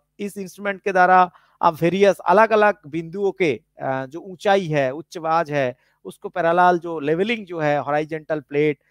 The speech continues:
use the serving and welding in the vertical staff and measurement height different, the transfer measure and set of heights। हम किसी भी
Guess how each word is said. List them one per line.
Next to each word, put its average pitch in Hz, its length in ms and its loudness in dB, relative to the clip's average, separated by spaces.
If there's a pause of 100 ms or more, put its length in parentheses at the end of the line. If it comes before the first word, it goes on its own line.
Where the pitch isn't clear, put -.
(180)
use 165 160 -12
the 151 100 -16
serving 156 500 0
and 143 280 -6
welding 147 380 -4
in 139 100 -16
the 139 80 -8
vertical 160 500 -2
staff 131 540 -4
and 135 160 -10
measurement 143 440 -10
height 135 280 -4
different, 139 380 -8 (400)
the 143 60 -8
transfer 180 640 -2
measure 165 320 -4 (140)
and 143 160 -10
set 160 240 -4
of 143 220 -10
heights। 123 380 -4 (320)
हम 151 160 2
किसी 165 280 -16
भी 160 240 -6